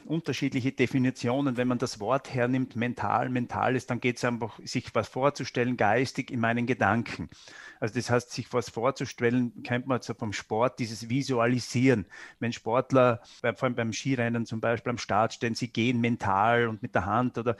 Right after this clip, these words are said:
mit ihrem Körper diesen Kurs durch. Also das Visualisieren ist das letztendlich. Mentale Stärke, also mentale Stärke alleine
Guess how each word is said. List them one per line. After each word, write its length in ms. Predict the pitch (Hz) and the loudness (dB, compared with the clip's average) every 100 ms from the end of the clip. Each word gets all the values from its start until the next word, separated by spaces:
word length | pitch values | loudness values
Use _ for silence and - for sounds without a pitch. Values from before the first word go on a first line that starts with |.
| - | -6
mit 120 | - - | -8 -4
ihrem 160 | 117 | -4
Körper 280 | - 113 131 | -2 -2 -2
diesen 300 | 120 120 123 | -6 -6 -6
Kurs 400 | - 123 127 - | -4 -2 -2 -4
durch. 300 | 123 117 - | 0 0 0
Also 180 | 110 104 | -2 -2
das 260 | 117 - | -2 -2
Visualisieren 840 | 123 135 123 117 117 107 113 131 104 | -2 -2 0 -2 -2 -2 2 2 2
ist 160 | 90 | -4
das 100 | 117 | -6
letztendlich. 640 | 104 98 - 92 92 98 - - - | -4 -4 -6 -12 -10 -12 -16 -20 -14
Mentale 800 | 135 123 127 - 101 98 123 139 | -4 0 0 0 2 4 4 2
Stärke, 640 | - - 107 120 147 160 147 - - | -2 0 4 4 2 -2 -4 -8 -6
also 160 | 117 | -4
mentale 460 | 120 123 - 110 135 | 0 -2 2 2 2
Stärke 380 | - 120 - 131 | 0 -2 0 0
alleine 460 | 107 101 139 123 | 0 2 2 0